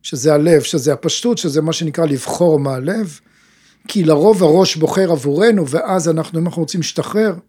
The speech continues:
זה לרוב מתבנית שאנחנו קבענו, ואז אנחנו מתקשים להשתחרר, כי הראש, כמו טייס אוטומטי, once נתנו לו מטרה, זהו, נעול עליה.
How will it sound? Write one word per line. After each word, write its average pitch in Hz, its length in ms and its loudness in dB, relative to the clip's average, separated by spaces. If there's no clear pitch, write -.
זה 139 160 2
לרוב 170 340 4
מתבנית 175 520 2
שאנחנו 156 380 -2
קבענו, 135 580 -2
ואז 202 500 0
אנחנו 196 200 2
מתקשים 180 400 -2
להשתחרר, 226 600 0
כי 175 120 -2
הראש, 175 560 -2
כמו 190 160 -4
טייס 175 260 -2
אוטומטי, 170 500 0
once 170 420 -4
נתנו 180 380 -2
לו 175 100 0
מטרה, 190 400 0
זהו, 220 220 0
נעול 214 260 4
עליה. 147 220 0